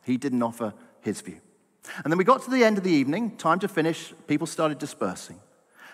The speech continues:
And Mark comes up to me as the sort of vicar there, and he says, "Jago, what do you think? What is the purpose of life?" And there I was,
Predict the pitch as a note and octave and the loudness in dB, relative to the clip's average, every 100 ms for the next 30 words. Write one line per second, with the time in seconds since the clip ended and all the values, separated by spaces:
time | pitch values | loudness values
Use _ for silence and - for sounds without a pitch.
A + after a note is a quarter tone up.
0 | - C3+ C#3 E3 A#3+ - F#3+ F3+ D3 - | -2 0 2 2 0 -2 -6 -4 -4 -6
1 | - E2 - _ - G2+ A#2+ C#3 B2 G#2 | -14 -18 -20 _ -12 -12 -8 -4 -4 -2
2 | C#3 C#3 G2+ G2 F#2+ D3+ - - - - | -4 -4 -4 0 0 -2 -10 -20 -20 -20
3 | - A2+ B2 C3+ C3+ - D3+ D3+ D#3 G3 | -8 -4 -2 -2 -4 -2 -2 0 -2 -4
4 | D#3+ A2 - - - _ _ _ _ _ | -4 -4 -6 -18 -20 _ _ _ _ _
5 | _ - D3 G#3+ B3 - G#3+ - - G#2+ | _ -12 -6 -4 -4 -6 -10 -10 -6 -6
6 | - F#2 D#2+ - - _ _ _ - F#2+ | -6 -12 -14 -16 -18 _ _ _ -12 -8
7 | F2+ F2+ F#2 - _ _ _ _ _ _ | -8 -10 -12 -20 _ _ _ _ _ _
8 | _ - - D3+ F#3+ C#4+ D4 B3+ G#3 B2+ | _ -8 -2 4 6 6 6 4 4 4
9 | A#2+ B2 - | 4 0 -8